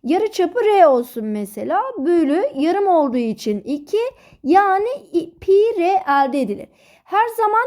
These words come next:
ne oluyor yani? Pi ile R'yi çarptığım zaman bunların çevresini bulacağım, yarım çemberlerin. Şimdi bakalım burada. E, bunun yarıçapı birdir. Pi ile çarparsam demek ki pi'dir arkadaşlar. Şimdi gelelim.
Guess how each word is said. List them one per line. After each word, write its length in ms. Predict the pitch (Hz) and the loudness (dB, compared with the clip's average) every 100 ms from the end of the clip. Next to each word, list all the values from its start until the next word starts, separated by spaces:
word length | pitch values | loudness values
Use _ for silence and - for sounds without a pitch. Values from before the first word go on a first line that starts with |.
| 539 | -2
ne 100 | 349 | -2
oluyor 380 | 440 427 349 269 | 2 4 4 4
yani? 400 | 233 220 233 370 539 - _ _ | 2 0 -2 -4 -6 -10 _ _
Pi 100 | - | 0
ile 560 | 440 403 320 247 214 - | 2 2 2 0 -2 -4
R'yi 360 | 349 392 381 381 | -2 2 2 0
çarptığım 680 | 453 440 427 427 262 240 | -2 -2 -2 -2 -2 -2
zaman 320 | 202 233 427 554 - _ _ | -2 0 0 -2 -10 _ _
bunların 480 | 453 403 339 453 554 | 0 2 2 0 -4
çevresini 640 | 508 403 349 330 330 523 415 | -2 0 2 0 -2 -2 2
bulacağım, 460 | 339 285 269 220 | 2 2 0 0
yarım 280 | 240 330 339 | 0 0 -2
çemberlerin. 680 | 330 285 220 214 208 180 - _ _ _ | -2 0 0 -2 -4 -8 -14 _ _ _
Şimdi 200 | 440 453 539 | -10 -2 0
bakalım 340 | 494 453 440 | 2 2 2
burada. 380 | 359 277 208 - - | 2 2 -2 -8 -8
E, 180 | 208 214 | -6 -6
bunun 200 | 285 359 | -4 -2
yarıçapı 600 | 370 370 370 381 359 508 466 | -2 -2 -2 -4 -2 0 4
birdir. 400 | 427 403 247 - _ _ | 4 4 -2 -6 _ _
Pi 100 | - | -4
ile 240 | 294 302 302 | -2 0 -2
çarparsam 880 | 320 302 302 320 311 285 392 453 320 | 0 0 2 2 0 0 -2 -2 0
demek 380 | 294 240 233 | 0 -2 -2
ki 160 | 381 403 | 0 2
pi'dir 340 | 339 285 226 | 2 2 2
arkadaşlar. 640 | 220 208 208 - - - - - _ _ - | 0 0 -2 -8 -10 -12 -14 -18 _ _ -8
Şimdi 220 | 392 370 | -4 0
gelelim. 480 | 440 440 359 - | 4 4 2 0